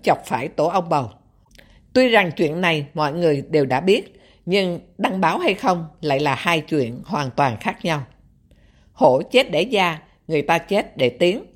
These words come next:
Hành vi đã được lợi mà còn huênh hoang càng quấy như Lư Tiểu Gia đã kích động quần chúng.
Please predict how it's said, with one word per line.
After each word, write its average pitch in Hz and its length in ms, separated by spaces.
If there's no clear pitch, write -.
Hành 175 260
vi 196 240
đã 185 200
được 220 220
lợi 135 320
mà 143 100
còn 143 220
huênh 220 280
hoang 190 440
càng 139 300
quấy 156 160
như 277 240
Lư 185 160
Tiểu 139 200
Gia 180 280
đã 131 100
kích - 300
động 135 320
quần 127 240
chúng. 160 240